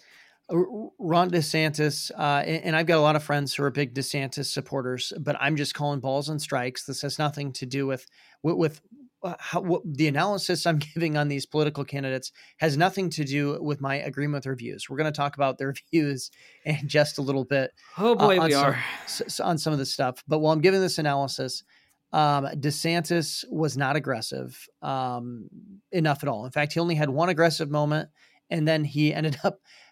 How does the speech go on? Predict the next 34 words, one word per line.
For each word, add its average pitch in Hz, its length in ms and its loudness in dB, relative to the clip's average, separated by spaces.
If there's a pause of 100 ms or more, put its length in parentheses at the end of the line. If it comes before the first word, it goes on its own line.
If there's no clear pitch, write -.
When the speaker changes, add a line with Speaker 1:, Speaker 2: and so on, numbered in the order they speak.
(340)
Speaker 1:
backing 160 360 6
off 151 180 0
that 151 140 2
position 135 480 -4
when 143 240 0
it 147 80 -2
was 151 260 2
the 143 100 -6
question 151 340 -2
of 147 100 -2
raising 147 340 2
hands 156 420 0
the 147 100 -6
first - 300 -4
time. 139 200 -2
And 131 100 -6
he 139 100 -4
goes, 139 180 -4
"What 165 160 2
is 143 80 -2
this, 131 180 -6
elementary 143 420 0
school?" 139 320 -2 (420)
That's 156 160 0
the 143 180 0
one 190 380 2
and 180 260 -4
only 180 280 2
time 147 440 -2
that 131 140 -6
he 135 120 -4
really 135 280 0
led, 143 600 2 (380)
uh, 135 100 -4